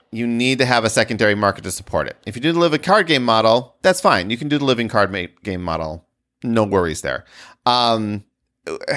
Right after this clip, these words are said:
the co-op model, it doesn't really matter what you do. I, I do like the idea that I can buy these packs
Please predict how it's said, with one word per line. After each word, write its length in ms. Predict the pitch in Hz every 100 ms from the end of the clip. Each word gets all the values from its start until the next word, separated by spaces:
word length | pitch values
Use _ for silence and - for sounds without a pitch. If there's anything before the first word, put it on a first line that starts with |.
| 127 - - - _
the 220 | 123 147
co-op 520 | - - 196 196 196
model, 680 | 147 170 175 175 175 170 - _ _ _ _
it 120 | 147 139
doesn't 240 | 147 151
really 160 | 135 123
matter 300 | 113 110 98
what 260 | 95 101
you 120 | 120
do. 360 | 117 123 151 147 - _ 117
I, 160 | 117 110
I 120 | 117
do 220 | 104 131
like 260 | 123 120 117
the 120 | 117
idea 360 | 110 98 104 104
that 100 | 98
I 60 |
can 160 | 101 92
buy 200 | 92 95
these 220 | 95 90
packs 480 | - 95 95 -